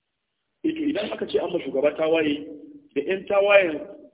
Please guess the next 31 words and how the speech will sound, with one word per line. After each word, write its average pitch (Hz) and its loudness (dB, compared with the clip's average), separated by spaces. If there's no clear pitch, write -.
za 185 4
a - 8
yi 165 4
ta 175 0
yaƙi, 180 0
ƴan 180 -2
tawaye 180 6
da 135 4
gwamnati. - -4
Ana 170 -2
ta 185 -6
kashe, 170 0
suna 180 -2
kashe 160 -2
juna. 143 -4
Daga 151 4
baya 180 6
sai 196 2
kisa 190 0
ya 151 2
shafi 139 0
talakawa. 147 0
Daga 143 -2
an - -4
koma 180 2
sojoji 165 2
suna 175 -2
ma-, 131 -4
matan 165 0
mutane 170 0
fyaɗe. - 0